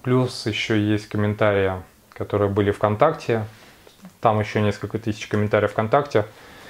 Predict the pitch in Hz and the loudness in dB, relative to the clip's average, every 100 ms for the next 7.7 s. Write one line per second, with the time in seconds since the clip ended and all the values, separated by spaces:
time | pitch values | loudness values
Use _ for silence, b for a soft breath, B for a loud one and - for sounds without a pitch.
0 | B B B - 127 165 - 120 113 - | B B B -6 2 2 4 2 2 -2
1 | 107 110 104 107 101 - 104 - 123 120 | 0 0 2 2 0 -4 -2 2 2 2
2 | 175 143 147 135 123 - - 107 104 104 | 2 4 4 4 2 0 0 2 0 -4
3 | - 107 - 113 101 98 110 117 107 104 | 0 0 2 2 2 -4 -8 -10 -8 -6
4 | 101 104 107 110 151 - 147 135 - 110 | -6 -8 -8 -2 0 4 2 2 0 2
5 | 104 98 98 - 120 139 160 127 - 117 | 2 0 -2 2 2 2 -2 -4 -4 0
6 | 117 113 110 117 110 113 - 120 113 156 | 0 0 -2 -2 -2 -6 -4 -2 2 2
7 | 127 110 107 104 110 104 | 2 0 0 2 2 0